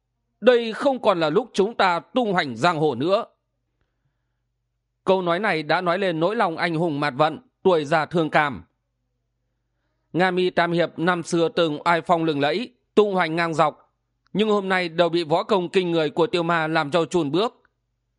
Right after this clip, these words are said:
Nga Mi Tam Hiệp mà không thể nào chống đỡ nổi Tiêu Ma, thật là chuyện khiến cho bọn họ đau lòng.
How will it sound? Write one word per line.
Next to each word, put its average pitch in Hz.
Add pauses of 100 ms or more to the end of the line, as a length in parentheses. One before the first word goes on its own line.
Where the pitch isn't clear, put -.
(540)
Nga 180
Mi 175
Tam 170
Hiệp 160 (260)
mà 175
không 208
thể 185
nào 160
chống 185
đỡ 226
nổi 196
Tiêu 165
Ma, 156 (380)
thật 202
là 190
chuyện 180
khiến 202
cho 190
bọn 160
họ 156
đau 151
lòng. 143